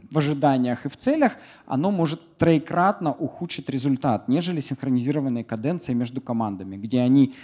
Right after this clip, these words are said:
например, на эти четыре итерации договариваются: "Мы хотим сделать эту фичу,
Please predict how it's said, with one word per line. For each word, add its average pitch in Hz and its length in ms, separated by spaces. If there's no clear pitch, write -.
например, 135 420
на 127 120
эти - 160
четыре 135 420
итерации 175 480
договариваются: 120 720
"Мы 135 140
хотим 143 280
сделать 127 460
эту 131 260
фичу, 285 400